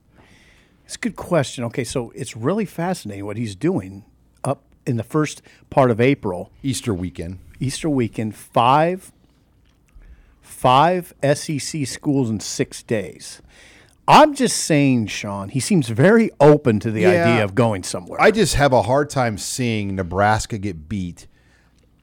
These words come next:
Speaker 2: mainly for his family's sake. You know, the, their coaches, teachers, educators,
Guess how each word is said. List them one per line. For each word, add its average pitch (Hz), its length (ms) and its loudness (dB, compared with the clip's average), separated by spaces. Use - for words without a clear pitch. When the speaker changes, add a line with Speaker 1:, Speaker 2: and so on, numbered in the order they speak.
Speaker 2:
mainly 214 320 -2
for 120 260 -4
his 82 180 -12
family's 123 500 -4
sake. - 280 -16
You 107 100 -12
know, 95 180 -6
the, 95 140 -6
their - 200 -6
coaches, 143 640 0
teachers, 135 500 -4
educators, 117 760 -6